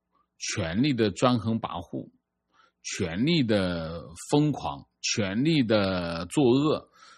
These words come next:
权力挣钱。所以中国人对权力的迷信，这，这个你，你说的这个电话用的是国务院小程序，听见没有？国务院是啥？国务院就是权力呀，啊。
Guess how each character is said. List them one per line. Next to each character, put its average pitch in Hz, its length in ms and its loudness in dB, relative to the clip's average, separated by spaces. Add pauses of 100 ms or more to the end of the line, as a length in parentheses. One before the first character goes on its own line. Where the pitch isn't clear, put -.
(180)
权 95 420 -2
力 139 220 4
挣 127 280 4
钱。 95 640 -6 (1000)
所 156 160 0
以 139 100 6
中 175 200 2
国 156 120 4
人 139 140 6
对 135 180 2
权 95 340 -4
力 147 100 2
的 120 140 2
迷 98 220 2
信， 117 340 -2 (180)
这， 247 240 2
这 233 140 -2
个 165 80 -2
你， 120 200 8
你 120 180 6
说 170 160 2
的 175 120 2
这 180 80 2
个 170 80 0
电 156 160 2
话 135 140 4
用 170 240 2
的 135 80 2
是 127 240 0 (220)
国 139 320 10
务 220 200 4
院 208 360 6
小 82 300 4
程 82 280 -6
序， - 300 -10
听 104 120 -6
见 101 120 -4
没 92 80 -6
有？ - 120 -14 (800)
国 123 380 10
务 202 60 4
院 208 260 6
是 107 160 2
啥？ 67 260 -6 (160)
国 87 220 -4
务 104 140 -2
院 110 200 0
就 92 140 -8
是 82 140 -12
权 80 440 -14
力 98 180 -6
呀， 73 120 -10 (760)
啊。 - 140 -20